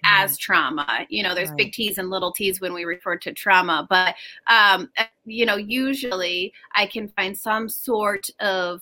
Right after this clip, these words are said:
Speaker 1: experience in their history and, and take the word trauma with a grain of salt, but we can go back and we can see where they develop these belief systems. And so ultimately that's what I'm working on. But, you know,
Speaker 2: Mm.
Speaker 1: um, a lot of people are going to come to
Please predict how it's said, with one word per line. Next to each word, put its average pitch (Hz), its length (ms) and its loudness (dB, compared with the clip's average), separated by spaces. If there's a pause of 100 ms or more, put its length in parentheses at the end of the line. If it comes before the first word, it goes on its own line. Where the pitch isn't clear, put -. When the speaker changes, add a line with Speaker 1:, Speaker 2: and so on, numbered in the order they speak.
(120)
Speaker 1:
experience 185 800 -2
in 196 120 -4
their 180 160 2
history 180 480 -2
and, 175 200 -2
and 196 140 -8
take 196 180 -6
the 175 80 -10
word 175 200 -2
trauma 180 460 2
with 180 140 -4
a 170 60 -4
grain 170 240 0
of - 80 -6
salt, - 480 2
but 190 100 2
we 311 120 0
can 277 160 -4
go 196 180 4
back 185 320 2
and 196 100 -8
we 185 100 0
can 185 160 -8
see 202 260 -4
where 185 120 0
they 170 140 -2
develop 175 460 0
these 165 160 -4
belief 180 340 -6
systems. 170 480 -6 (320)
And 220 120 -4
so 233 100 2
ultimately 220 600 0
that's 220 300 2
what 226 100 0
I'm 185 200 0
working 180 300 -4
on. 160 240 2
But, 180 180 0
you 226 80 0
know, 196 240 0
Speaker 2:
Mm. 170 260 -6
Speaker 1:
um, 220 240 6
a 240 60 2
lot 262 180 6
of 262 60 -4
people 233 300 -2
are 202 200 6
going 214 300 -2
to 190 100 -12
come 202 220 -4
to - 100 -10